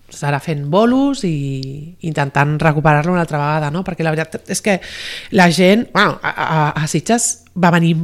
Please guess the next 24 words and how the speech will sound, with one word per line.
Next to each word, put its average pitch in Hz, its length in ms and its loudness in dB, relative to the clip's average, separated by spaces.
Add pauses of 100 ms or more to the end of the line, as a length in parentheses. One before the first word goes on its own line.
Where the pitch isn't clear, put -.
(180)
molta 202 400 2
gent 190 220 2 (100)
i 185 60 2 (100)
repeteixen, 165 1040 2 (160)
o 160 80 -10
sigui 165 240 0
que 160 240 2
això 160 160 -4
és, - 140 -6 (160)
bueno, 180 320 0
és 151 100 -8
una 220 160 0
meravella. 175 640 4 (580)
Esti-, 170 380 -4
estem 175 340 -2
encantats 196 640 -2
de 156 80 -6
que, 156 160 -6 (320)
de 143 80 -6
que 160 140 -4
tornin 190 260 2
a 175 80 0
venir 180 240 0
i, 233 340 2